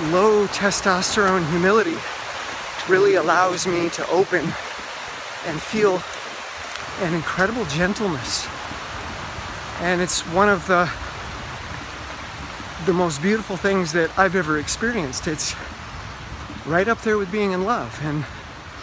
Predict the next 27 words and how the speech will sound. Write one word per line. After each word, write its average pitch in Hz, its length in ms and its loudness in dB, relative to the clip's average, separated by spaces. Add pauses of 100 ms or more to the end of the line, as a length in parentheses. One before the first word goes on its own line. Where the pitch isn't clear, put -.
(680)
I 156 100 -4
think 202 260 0
it's 165 140 -4
a 165 40 -4
great 165 300 0
healing 170 480 0
salve 147 680 -2 (1000)
if 175 320 0 (1500)
you've 156 340 0
lost 156 440 2 (140)
a 160 80 -2
love, 151 420 2 (1120)
or 156 160 2
if 143 160 -4
you've 156 480 -2
lost 151 380 0
something 160 520 0
that 143 140 -2 (760)
led 156 280 0
to 156 200 -2
a 147 40 -2
depression, 151 560 -2 (1000)
a 143 80 -4
sense 160 300 -2
of 131 100 -8
self, 151 480 -2
perhaps, 143 560 -4